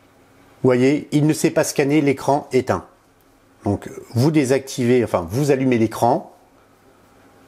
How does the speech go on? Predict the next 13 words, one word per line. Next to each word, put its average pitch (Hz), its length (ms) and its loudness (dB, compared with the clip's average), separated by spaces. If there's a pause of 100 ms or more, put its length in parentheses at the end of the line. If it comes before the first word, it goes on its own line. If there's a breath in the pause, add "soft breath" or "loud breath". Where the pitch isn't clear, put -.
(120)
vous 123 80 2
mettez 135 200 2
votre 120 180 2
doigt, 123 280 2
c'est - 120 -4
instantané. 107 600 -2 (640 loud breath)
Mais 143 180 2
par - 220 -2
contre, 127 400 -4 (1400)
voilà, 98 240 0
rien 117 220 0
du 110 120 -2
tout. 151 400 0